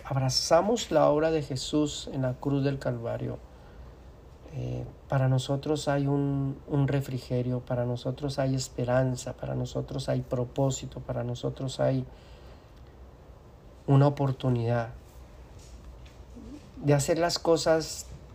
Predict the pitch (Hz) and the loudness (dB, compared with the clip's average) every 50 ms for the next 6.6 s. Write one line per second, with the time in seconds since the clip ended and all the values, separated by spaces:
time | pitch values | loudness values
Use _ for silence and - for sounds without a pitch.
0 | - - - - 175 170 180 185 175 - - 180 180 180 180 185 185 - 269 - | -20 -20 2 6 8 8 8 8 4 2 4 6 8 8 8 6 2 -2 -6 -12
1 | - - - - - - - - - - - - - - - - - - 147 139 | -16 -18 -18 -18 -20 -20 -20 -20 -20 -20 -20 -18 -18 -18 -18 -10 0 4 6 8
2 | 139 131 127 123 120 117 - 139 135 135 135 - - 143 139 135 135 131 - - | 8 8 8 6 6 4 2 0 0 0 0 0 2 2 2 0 -4 -6 -10 -12
3 | - - - - - - - - - 147 143 147 147 151 143 147 147 147 147 - | -18 -20 -20 -20 -20 -20 -18 2 6 8 10 10 10 8 6 6 4 2 0 -4
4 | - - - - - - - - - - 135 123 120 117 117 127 127 123 - - | -8 -16 -20 -20 -20 -20 -20 -20 -10 -4 0 0 0 0 2 0 0 0 0 2
5 | 135 131 131 131 131 131 127 127 - - 120 - - - 120 117 120 117 120 123 | 2 2 4 4 4 2 0 0 -2 -6 -6 -6 -6 -6 -4 -2 0 2 2 2
6 | 123 - - 139 143 143 139 - - 143 143 - | 2 6 6 6 6 6 4 4 2 2 2 2